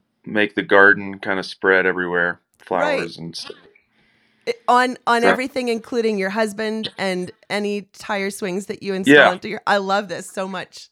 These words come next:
Speaker 2: It makes
Speaker 1: Yeah.
Speaker 2: me really happy.
Speaker 1: Yeah. Yeah, she's like, so I know exactly, we have, like, a predetermined brand of spray paint that they sell at Home Depot. It's the
Speaker 2: Okay.
Speaker 1: two-time Rust-Oleum.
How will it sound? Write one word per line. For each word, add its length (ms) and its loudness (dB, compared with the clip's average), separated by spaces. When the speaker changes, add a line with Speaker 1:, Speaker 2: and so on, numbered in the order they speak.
Speaker 2:
It 100 -8
makes 180 0
Speaker 1:
Yeah. 60 -4
Speaker 2:
me 60 -8
really 260 -6
happy. 280 -6
Speaker 1:
Yeah. 200 -2
Yeah, 280 8
she's 340 -2
like, 400 6
so 360 4
I 160 0
know 300 -2
exactly, 840 -2
we 180 -8
have, 200 2
like, 180 0
a 60 -6
predetermined 1080 -8
brand 640 0
of 460 0
spray 500 -2
paint 400 -6
that 120 -10
they 120 -6
sell 260 -2
at 80 -6
Home 220 -10
Depot. 560 2
It's 180 -4
the 80 -6
Speaker 2:
Okay. 220 -6
Speaker 1:
two-time 1000 4
Rust-Oleum. 1300 -4